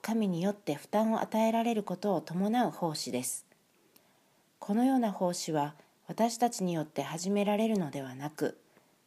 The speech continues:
神によって始められます。それは私たち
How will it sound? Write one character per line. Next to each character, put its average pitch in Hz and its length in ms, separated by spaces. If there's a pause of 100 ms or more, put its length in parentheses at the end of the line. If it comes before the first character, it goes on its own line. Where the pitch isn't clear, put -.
神 262 260
に 214 140
よ 185 80
っ - 20
て - 320
始 170 240
め 151 140
ら 139 100
れ 139 120
ま 135 180
す。 - 180 (1000)
そ - 140
れ 180 140
は 175 280
私 214 300
た 196 120
ち 185 140